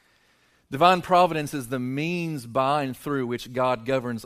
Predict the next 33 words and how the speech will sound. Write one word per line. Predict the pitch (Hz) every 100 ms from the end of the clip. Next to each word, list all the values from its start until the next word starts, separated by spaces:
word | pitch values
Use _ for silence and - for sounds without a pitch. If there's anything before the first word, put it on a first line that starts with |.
| -
all | 123 139 143 147
things | 139 - 135 127 120 117 - -
in | 117
the | 113
universe. | 110 113 104 104
So | 110
this | 117
is | 127 110
a, | 107 123
a | 120
big | 104 110 143 143 139 123 -
picture | 143 - - 110 107
term | - 117 113 104
that | 101
we're | 101
talking | 110 104 107
about | 104 101
here. | 104 101 101 _ _ _ _ _ -
The | 123
doctrine | 147 190 175
of | 143
divine | 127 135 151 147 135
providence | - 147 143 123 113 113
asserts | 120 - 165 143 -
that | 127
God | 107 127 127 147
is | 123 127
in |
complete | 120 110 - - 151 170
control | - 131 - 143 123 113 110
of | 101
all | - 113 131 123
things. | - 113 107 98 98 101 -